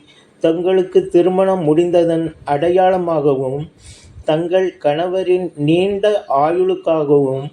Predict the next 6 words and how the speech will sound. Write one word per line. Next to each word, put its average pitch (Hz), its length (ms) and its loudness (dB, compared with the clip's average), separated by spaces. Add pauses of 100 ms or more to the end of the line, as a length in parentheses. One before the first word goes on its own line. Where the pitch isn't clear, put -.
(380)
பரிமாறிக்கொள்கிறார்கள். 131 1400 0 (640)
பெண் 175 280 -2
பக்தர்கள் 139 800 -2 (420)
ஒருவருக்கொருவர் 185 1120 2
குங்கும 180 580 0
திலகமிட்டு 160 840 0